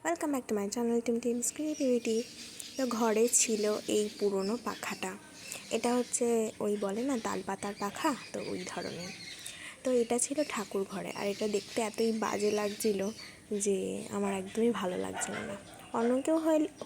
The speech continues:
হলে হয়তো এটাকেই মানে এইভাবেই ইউজ করতো, কিন্তু যেহেতু আমি এইসব করি তার জন্য আমার এটা দেখতে একদমই ভালো লাগছিল না। তো প্রথমে হলুদ রঙটা করতে যাচ্ছিলাম, তারপরে দেখলাম যে একদমই ভালো লাগছে না,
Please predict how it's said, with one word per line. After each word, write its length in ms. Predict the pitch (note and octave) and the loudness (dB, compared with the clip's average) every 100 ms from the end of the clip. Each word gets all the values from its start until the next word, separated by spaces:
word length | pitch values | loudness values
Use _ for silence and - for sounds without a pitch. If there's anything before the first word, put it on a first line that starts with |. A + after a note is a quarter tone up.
| B3+ | 4
হলে 180 | B3 | 4
হয়তো 460 | C4+ C#4 C4 C#4 C4+ - - - | 4 2 2 2 2 0 -12 -2
এটাকেই 680 | A3 A#3 A#3 B3+ B3+ B3+ B3 | 0 2 2 6 6 6 4
মানে 240 | A#3 A3 | 2 2
এইভাবেই 380 | G#3 G#3 G#3 A#3+ | 2 2 2 4
ইউজ 240 | A#3+ A3 - | 4 4 0
করতো, 380 | G3 F#3+ - G3 | -2 -2 -2 0
কিন্তু 380 | G3+ G3 G3 G#3 - - - - - - - | 0 -2 -4 -6 -8 -10 -10 -10 -10 -8 0
যেহেতু 420 | A#3+ C4 C4+ D4 | 4 4 4 4
আমি 500 | C4+ A#3+ A#3+ A#3+ A#3+ | 4 6 6 6 4
এইসব 240 | A3+ A3+ - | 2 -2 -2
করি 320 | - A#3+ B3 A#3+ | 2 4 4 4
তার 160 | G#3 G3+ | 0 -2
জন্য 240 | - G3 F#3+ | -2 -2 -2
আমার 260 | F#3 F#3+ | -4 -4
এটা 140 | F#3 F#3 | -4 -4
দেখতে 320 | F#3+ - - | -4 -4 -4
একদমই 380 | G#3+ G3 - G#3+ | -4 -2 -2 0
ভালো 200 | G#3+ F#3 - | 0 -4 -6
লাগছিল 380 | - - - G#3+ | -8 -6 -4 -4
না। 120 | G3+ - - - - - - - - | -6 -8 -12 -12 -14 -14 -14 -6 -2
তো 80 | |
প্রথমে 580 | D4 C4 - C4+ D4+ E4 F4 - | 2 0 2 4 6 4 2 2
হলুদ 260 | A#3 A3 | 4 6
রঙটা 280 | B3 B3 B3+ | 6 4 2
করতে 340 | D4+ A3 - A3+ | 2 0 2 0
যাচ্ছিলাম, 600 | E3 E3+ - - E3+ E3 - - - - | 0 0 0 0 -2 -6 -12 -16 -12 0
তারপরে 340 | A3 G#3+ B3 | 0 2 2
দেখলাম 440 | B3 B3 C4+ C4+ C4 | 4 4 4 2 2
যে 100 | C#4+ | 2
একদমই 420 | G#3+ - A#3 B3 | 0 0 4 4
ভালো 240 | G#3+ G3+ | 4 0
লাগছে 320 | G3+ G#3 - | 0 0 -2
না, 120 | C#4+ | -2